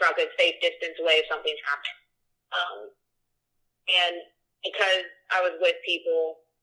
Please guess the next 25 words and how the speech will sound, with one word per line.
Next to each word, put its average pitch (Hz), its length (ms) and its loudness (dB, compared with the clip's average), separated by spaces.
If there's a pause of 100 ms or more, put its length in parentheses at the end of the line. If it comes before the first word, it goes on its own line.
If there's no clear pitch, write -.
that, 170 300 2 (340)
like, 170 240 -4
I 170 80 -2
was 165 80 -6
with 190 160 0
my 175 80 0
mom 165 240 -6
and 165 80 -4
dad, 160 320 -4
they 170 80 6
were 170 80 2
able 160 240 0
to - 80 -18
help 165 160 0
me, - 120 -10 (200)
and, 160 160 -4 (480)
and 180 160 2
we 180 80 4
were 175 140 4 (100)
able 170 80 -2
to 165 80 -2
talk 170 240 -4
through 180 240 2
it. 156 80 -2
"Okay, - 160 4